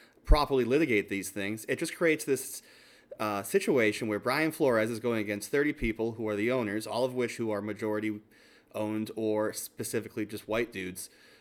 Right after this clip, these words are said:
Um, the N F L has a great opportunity to move this sport towards a reflection of the country that celebrates it, or at least the three quarters of its workforce. And,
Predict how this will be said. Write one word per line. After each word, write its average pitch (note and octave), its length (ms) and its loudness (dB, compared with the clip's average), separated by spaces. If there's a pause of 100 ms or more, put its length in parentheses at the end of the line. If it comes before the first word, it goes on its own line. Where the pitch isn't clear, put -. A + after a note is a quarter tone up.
(140)
Um, G#2 300 -4
the C3 120 4
N D#3+ 80 6
F D#3+ 100 -2
L C#3+ 80 4
has A#2 80 0
a A2 60 -8
great C#3+ 180 4
opportunity B2 540 2
to G#2+ 240 -4
move A#2+ 300 0
this A#2 160 -2
sport A#2+ 360 0
towards A2+ 540 -4 (240)
a A#2 80 -2
reflection C3 520 0
of A2+ 120 -4
the - 40 -12
country A#2+ 500 -2
that G#2+ 300 -2
celebrates G#2 560 0
it, G2 200 -6 (280)
or C3 160 2
at B2 80 4
least D3+ 280 4
the B2 80 -4
three C3 180 -2
quarters B2 300 2
of A2 80 -2
its G2+ 120 -10
workforce. A#2 600 -4 (400)
And, G2+ 440 -2